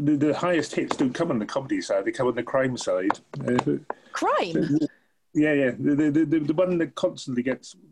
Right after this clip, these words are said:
Speaker 1: read is, uh, why the, uh, the Craze movie Legend, uh, doesn't work. Uh, and, and the other one that always gets constant reviews is why you should never try and kill yourself by putting your, your head in the gas oven.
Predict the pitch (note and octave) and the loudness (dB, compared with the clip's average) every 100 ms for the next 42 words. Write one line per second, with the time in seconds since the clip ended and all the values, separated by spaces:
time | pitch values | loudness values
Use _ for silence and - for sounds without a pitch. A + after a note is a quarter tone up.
0 | - C#3 C#3 B2+ A#2 A2+ A#2+ A#2 B2 - | -14 -2 0 2 0 0 0 0 -2 -4
1 | - C3+ C3+ A#2+ A#2+ B2 B2 B2 A#2+ - | -4 0 2 2 4 4 2 0 -2 -4
2 | B2+ C3 B2+ B2 - B2+ A#2+ B2+ A#2+ A#2+ | -10 -10 -4 -4 0 2 2 4 2 4
3 | A#2 B2+ A#2+ F#2+ F2 F#2 - B2 A2+ - | 2 2 0 -4 -6 -18 -10 -4 -4 -4
4 | - B2+ B2 B2+ A#2+ G#2 - - _ A#2+ | -6 -6 -4 -2 0 0 -2 -14 _ 0
5 | A#2+ C3+ C#3 D3 C#3+ D#3 D#3+ C3+ A#2+ A2 | 2 4 2 4 2 4 4 4 4 4
6 | A#2 A#2+ B2 - - B2 - A#2 G#2+ A2+ | 2 2 -2 -4 -4 -4 -2 -2 2 2
7 | A2 A#2+ - C#3 B2 A#2 A#2+ B2 A#2+ A#2+ | 2 0 2 2 4 0 -2 2 2 2
8 | - - C3 A2+ - A2 A#2 - A2+ A2+ | -2 -2 0 0 2 2 2 0 -2 -2
9 | - - A2+ A#2 B2 A#2 A#2+ G#2+ A2 B2 | -2 -2 0 0 0 0 0 0 0 0
10 | A#2 F#2+ F2+ F#2+ | 0 -2 -2 -4